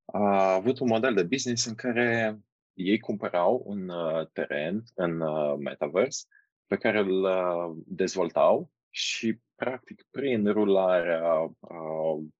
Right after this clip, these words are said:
uh, prin dezvoltarea lui, prin cumpărarea altora, uh,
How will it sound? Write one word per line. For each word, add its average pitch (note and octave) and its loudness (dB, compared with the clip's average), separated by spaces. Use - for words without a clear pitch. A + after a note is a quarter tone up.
uh, C#2 -2
prin G2+ 2
dezvoltarea E2 0
lui, F2 0
prin F2+ -8
cumpărarea E2 -2
altora, E2+ -2
uh, D#2+ -8